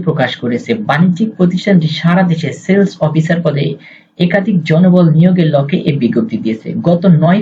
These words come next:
ফেব্রুয়ারি থেকে আবেদন নেওয়া শুরু হয়েছে। আবেদন করা যাবে আগামী আঠাইশ ফেব্রুয়ারি পর্যন্ত। আগ্রহী প্রার্থীরা অনলাইনে আবেদন করতে পারবেন। নির্বাচিত প্রার্থীরা মাসিক বেতন ছাড়াও প্রতিষ্ঠানের নীতিমালা অনুযায়ী আরও বিভিন্ন সুযোগ সুবিধা পাবেন।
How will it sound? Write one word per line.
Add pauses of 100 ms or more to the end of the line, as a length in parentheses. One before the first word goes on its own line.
ফেব্রুয়ারি
থেকে (200)
আবেদন
নেওয়া
শুরু
হয়েছে। (480)
আবেদন (120)
করা
যাবে (200)
আগামী (300)
আঠাইশ (120)
ফেব্রুয়ারি
পর্যন্ত। (380)
আগ্রহী
প্রার্থীরা (200)
অনলাইনে (180)
আবেদন (100)
করতে
পারবেন। (480)
নির্বাচিত (160)
প্রার্থীরা (140)
মাসিক (120)
বেতন (100)
ছাড়াও (100)
প্রতিষ্ঠানের
নীতিমালা (120)
অনুযায়ী (180)
আরও
বিভিন্ন (160)
সুযোগ (100)
সুবিধা
পাবেন।